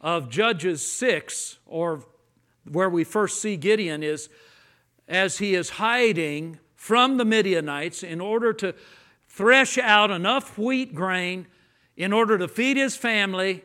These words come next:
in a wine press. <clears throat> Now, I've, I grew up in Los Angeles, so I did no winnowing of wheat whatsoever.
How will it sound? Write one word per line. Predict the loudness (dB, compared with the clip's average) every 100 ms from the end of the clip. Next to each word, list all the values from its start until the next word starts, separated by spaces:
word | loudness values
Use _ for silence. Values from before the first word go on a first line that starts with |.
| _ _ _ _ _ _
in | 2 4 6
a | 6
wine | 6 4 4 2
press. | -2 -2 -4 -12 -16 -18
<clears throat> | _ -6 -6 -6 -16 _ _ _ _ _ _ _ _ _ _ _ _ _ _ _ 0
Now, | 6
I've, | 8 6 2 -10 -12
I | 0 2
grew | 4
up | 2 0
in |
Los | -2 -4 -4
Angeles, | -6 -8 -10 -14 -16
so | -18 -16 -8 -4
I | -2
did | -2 -2
no | -2 -4
winnowing | -4 -4 -4 -6 -6 -8 -10
of | -12 -12 -8
wheat | -8 -8 -18 -20 _ _ _ _ _ _ _ _ -10
whatsoever. | -8 -6 -6 -6 -6 -10 -20